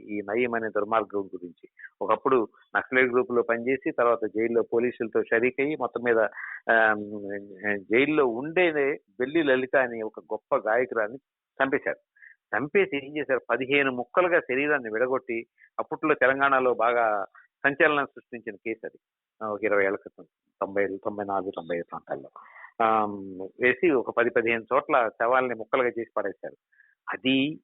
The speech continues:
ఎవరికైనా సరే కదిలిచ్చేస్తుంది అనేది కవిత్వం వెంటనే వచ్చింది.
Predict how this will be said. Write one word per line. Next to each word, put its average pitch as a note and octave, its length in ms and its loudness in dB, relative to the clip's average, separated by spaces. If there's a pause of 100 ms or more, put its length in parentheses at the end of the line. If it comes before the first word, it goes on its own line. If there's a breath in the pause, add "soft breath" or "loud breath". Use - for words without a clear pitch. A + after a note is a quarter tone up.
ఎవరికైనా D3+ 600 2
సరే B2 220 0
కదిలిచ్చేస్తుంది G#2 680 -6
అనేది G#2+ 180 -8
కవిత్వం C#3 440 -2
వెంటనే C#3 380 0
వచ్చింది. G#2+ 340 -6